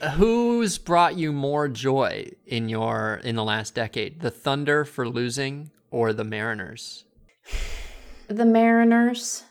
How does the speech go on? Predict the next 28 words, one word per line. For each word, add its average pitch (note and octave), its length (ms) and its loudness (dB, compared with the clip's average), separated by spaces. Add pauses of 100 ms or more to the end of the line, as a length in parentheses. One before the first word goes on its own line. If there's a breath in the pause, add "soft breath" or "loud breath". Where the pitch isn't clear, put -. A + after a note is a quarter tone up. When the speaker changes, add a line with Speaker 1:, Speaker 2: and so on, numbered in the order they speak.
Speaker 2:
but A3+ 300 2
because A3+ 380 2
of F#3+ 280 4
the - 120 -2
ecosystem. E3+ 1080 -2 (100)
Speaker 1:
Yeah. A2+ 260 -4 (200)
Speaker 2:
You - 140 4
know, D#3 160 4
like, F3 240 2
baseball A#3 480 4
is, D#3 340 -2 (240)
like, F3+ 220 -2
this F#3+ 220 0
is C#3 100 -10
the - 80 -4
thing - 240 -6
I - 60 -8
spend - 280 -6
time - 180 -6
Speaker 1:
Yeah. - 60 -8
Speaker 2:
doing, C3+ 440 -6 (120)
Speaker 1:
Yeah. F3+ 80 -2
Speaker 2:
whether F3 220 -2
it's - 220 -8
professionally - 640 -8
or - 100 -6
not. - 300 -4
So - 300 -2